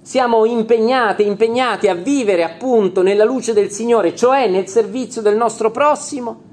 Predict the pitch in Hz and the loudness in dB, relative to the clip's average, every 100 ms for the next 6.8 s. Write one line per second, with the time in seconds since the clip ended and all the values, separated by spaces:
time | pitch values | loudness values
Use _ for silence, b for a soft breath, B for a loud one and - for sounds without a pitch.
0 | B B 240 247 320 294 302 277 196 285 | B B -2 0 -2 0 0 0 0 2
1 | 254 196 220 233 226 208 214 214 180 285 | 2 0 0 0 2 4 4 2 0 0
2 | 269 214 - - - - - - - - | 0 -4 -8 -20 -20 -20 -20 -20 -20 -20
3 | - - - - - 151 165 175 196 170 | -20 -20 -20 -20 -16 -6 -4 0 0 -2
4 | 165 151 185 180 147 156 170 160 156 170 | -6 -4 -2 0 0 -2 -6 -6 -2 0
5 | 180 180 - - - - - - 143 - | 2 0 -4 -14 -20 -20 -20 -14 -12 -10
6 | 139 151 135 131 107 90 - | -4 -2 -2 -2 -2 -6 -16